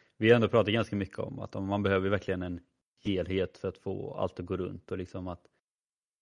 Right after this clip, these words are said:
det går inte bara att fokusera på en del liksom. Och jag vet, vi har nämnt det här med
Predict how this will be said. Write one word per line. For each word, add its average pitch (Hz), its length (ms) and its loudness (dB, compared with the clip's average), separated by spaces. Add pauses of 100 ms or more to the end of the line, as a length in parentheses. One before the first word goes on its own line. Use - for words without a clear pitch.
(960)
det 113 100 0
går 107 200 6
inte 104 120 0
bara 101 120 6
att 92 60 0
fokusera 92 340 -2
på 104 120 -2
en 90 240 2
del 90 180 -4
liksom. - 300 -10
Och 95 100 -6
jag 92 60 -4
vet, 92 200 -6
vi 98 40 -2
har 95 180 -2
nämnt 92 220 -6
det 92 100 -2
här 90 160 -2
med 92 400 -8